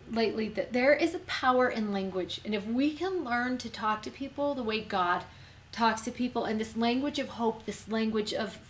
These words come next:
faith, he says to him, sitting there, he's known him for an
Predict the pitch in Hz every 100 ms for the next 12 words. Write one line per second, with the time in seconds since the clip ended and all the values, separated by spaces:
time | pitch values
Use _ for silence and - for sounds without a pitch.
0 | - 247 220 180 - 226 - 254 269 -
1 | 269 220 196 196 - - - - - -
2 | - 359 330 247 214 214 233 226 233 285
3 | 294 269 247